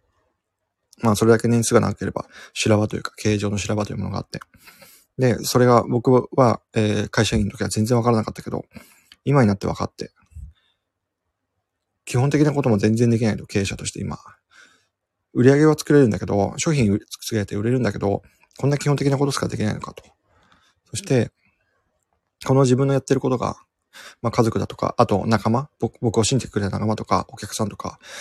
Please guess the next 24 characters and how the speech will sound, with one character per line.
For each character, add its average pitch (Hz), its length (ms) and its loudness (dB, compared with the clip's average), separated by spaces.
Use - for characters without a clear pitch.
え 113 60 -2
ー、 101 40 0
そ 123 100 0
う - 20 4
い - 20 4
っ - 20 -4
た 139 100 2
人 147 120 2
た 110 120 0
ち - 160 -6
に 104 200 -4
迷 127 180 2
惑 104 140 -2
を 104 40 -2
か - 120 -12
け 107 100 -4
る 92 160 -4
可 123 120 0
能 113 80 4
性 113 100 0
も 107 240 0
あ - 80 -10
っ - 60 -16
て、 - 240 -8